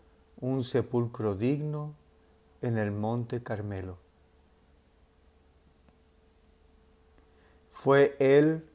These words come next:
quien ayudó de forma decisiva a arbitrar los medios necesarios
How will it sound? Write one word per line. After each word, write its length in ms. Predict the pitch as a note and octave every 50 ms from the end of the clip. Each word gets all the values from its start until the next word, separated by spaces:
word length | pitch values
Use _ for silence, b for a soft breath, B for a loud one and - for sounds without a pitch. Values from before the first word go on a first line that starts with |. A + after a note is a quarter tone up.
| _ _ _ - - _ _ _ _ _ -
quien 220 | - C#3+ C3+ C#3
ayudó 720 | C3+ C3 B2+ G#2 B2 A#2+ A#2 A2 B2+ C3 C3+ C#3 C#3+ C#3+
de 160 | C3+ C3 A#2
forma 500 | - - - B2 B2 C3 C3+ C3+ C3+ B2+
decisiva 920 | A#2+ A2+ A#2 G2+ - - A2 - - - - C#3 C#3+ C#3+ C#3+ C3+ C3+ C3+ C3+ - - - _ b b b b b b b b b b
a 260 | - C3 B2+ B2+ C3
arbitrar 720 | C3 B2 A#2+ B2 B2+ A#2 B2 - C#3 D3 D3+ D#3 E3 E3
los 360 | D#3+ D#3 C3+ B2+ B2 B2+ - -
medios 600 | C3 C3+ C#3 D3+ E3+ E3+ F3+ F3 F3 E3+ - -
necesarios 1040 | C#3+ C3 A#2+ B2+ B2 A#2+ - D3 C#3 C#3 C#3+ C3 C3+ C3 C3 B2+ B2+ - - -